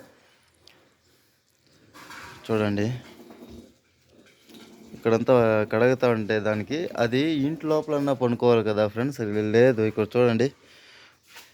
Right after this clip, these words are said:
నేను లక్కీ ఏది అనేసి చూస్తా ఉంటే కనబడలేదు. అన్నాక కాస్త గమనిస్తే ఈ సున్నం కలరు ఇది ఒకటే ఒకేలాగుంది. ఏం లక్కీ? ఆ?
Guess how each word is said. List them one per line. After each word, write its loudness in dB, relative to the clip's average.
నేను 6
లక్కీ 2
ఏది 2
అనేసి -2
చూస్తా -2
ఉంటే -2
కనబడలేదు. 2
అన్నాక 0
కాస్త -2
గమనిస్తే 0
ఈ -2
సున్నం -6
కలరు -2
ఇది -2
ఒకటే 0
ఒకేలాగుంది. 0
ఏం 2
లక్కీ? 0
ఆ? 0